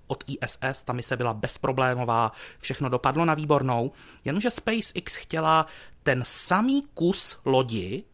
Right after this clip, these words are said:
který byl u I S S, použít ještě pro další zkoušku. Test únikového systému od letící rakety. K té zkoušce mělo dojít někdy zhruba v červnu a předtím mělo dojít k testovacímu zážehu motorů,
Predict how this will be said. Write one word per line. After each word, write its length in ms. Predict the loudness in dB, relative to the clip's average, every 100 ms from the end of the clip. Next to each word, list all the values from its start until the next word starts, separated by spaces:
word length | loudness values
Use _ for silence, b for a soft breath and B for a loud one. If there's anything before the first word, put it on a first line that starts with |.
| -20
který 300 | -4 -4 0
byl 200 | 2 2
u 100 | 0
I 120 | -6 -6
S 140 | -6 -4
S, 280 | -4 -4 -6 B B
použít 380 | -4 -2 -2 -2
ještě 240 | -4 -2 -2
pro 160 | 0
další 340 | 0 0 -2 -8
zkoušku. 560 | -6 -6 -6 -12 -16 -18 B B B B -6
Test 360 | -2 0 -2 -4
únikového 760 | 0 2 2 0 -2 0 0 -2
systému 640 | -2 -2 0 2 4 4
od 220 | 2 0 2
letící 580 | 2 0 -4 -2 2
rakety. 440 | 2 2 -2 -2 -8 -12 -20 -16
K 60 |
té 140 | -10 -8
zkoušce 480 | -4 -2 -2 -2 0
mělo 220 | 2 4
dojít 280 | 4 4 0
někdy 680 | 0 2 0 2 4 4 2
zhruba 420 | 0 -2 0 -2
v 160 | -4
červnu 680 | -10 -8 -6 -4 -2 0 -2 B B B B B B
a 80 | -8
předtím 640 | -6 -2 -2 -4 -4 2 4
mělo 280 | 4 2
dojít 460 | 2 0 0 -4 -8
k 80 | -10
testovacímu 960 | -4 -2 0 0 0 -2 2 4 4
zážehu 640 | 2 0 0 2 0 0 2
motorů, 540 | 0 2 4 4 2